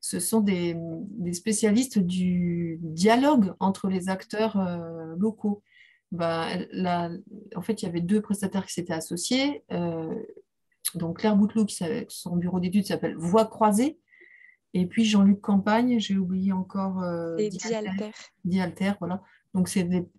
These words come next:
Speaker 1: un peu des spécialistes de la médiation. Et c'est là où nous, parc, on sentait la limite de nos compétences. Autant on avait fait les plans de gestion qu'on nous avait demandé, mais autant, euh,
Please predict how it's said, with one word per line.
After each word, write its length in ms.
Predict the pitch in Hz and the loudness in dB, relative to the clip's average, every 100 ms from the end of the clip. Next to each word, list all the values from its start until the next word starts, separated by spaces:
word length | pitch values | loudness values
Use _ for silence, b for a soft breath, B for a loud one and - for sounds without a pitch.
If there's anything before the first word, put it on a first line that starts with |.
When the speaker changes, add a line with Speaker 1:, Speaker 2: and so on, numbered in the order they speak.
| _ - | _ -2
Speaker 1:
un 100 | 180 | 2
peu 120 | 214 | 4
des 80 | 190 | 2
spécialistes 520 | - 190 190 220 202 | -2 -2 0 2 2
de 60 | |
la 140 | 170 165 | 0 2
médiation. 640 | 190 202 214 214 - 190 - | 2 4 0 -2 -6 -8 -8
Et 60 | 175 | -6
c'est 260 | 190 190 - | -2 -2 0
là 280 | 208 240 | 4 6
où 100 | 220 | 8
nous, 200 | 202 233 | 8 8
parc, 360 | 233 226 247 - | 4 0 0 -2
on 80 | 185 | -4
sentait 420 | - 185 180 226 | -2 -4 0 0
la 360 | 208 170 165 165 | 0 -2 -4 -2
limite 300 | 185 214 196 | 4 4 6
de 100 | 190 | 4
nos 160 | 185 | 2
compétences. 640 | 180 202 226 226 233 - b b b _ | 0 -2 -2 -2 -2 -4 b b b _
Autant 280 | 220 220 247 | 0 2 4
on 20 | |
avait 160 | 214 208 | 4 4
fait 140 | 226 | 2
les 100 | 208 | 2
plans 160 | 202 220 | 2 2
de 40 | |
gestion 260 | 208 214 226 | 2 0 0
qu'on 120 | 214 | 2
nous 140 | 202 190 | 2 2
avait 140 | 190 | -2
demandé, 400 | 190 196 233 277 | 0 0 -2 -2
mais 120 | 226 190 | -2 -2
autant, 500 | 190 254 262 262 202 | -4 -6 -6 -2 -2
euh, 280 | 180 170 | -2 -6